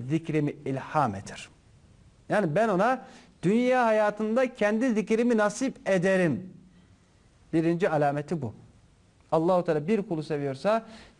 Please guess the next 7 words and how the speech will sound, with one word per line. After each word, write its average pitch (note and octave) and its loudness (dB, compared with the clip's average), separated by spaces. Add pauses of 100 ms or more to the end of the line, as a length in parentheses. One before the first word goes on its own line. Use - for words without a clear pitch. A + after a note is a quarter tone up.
(120)
dünya G#3 2
hayatında F#3 2
ona F#3 0
zikri E3+ -2
nasip D#3 -4
eder. G2 -10 (800)
Ve A3+ 2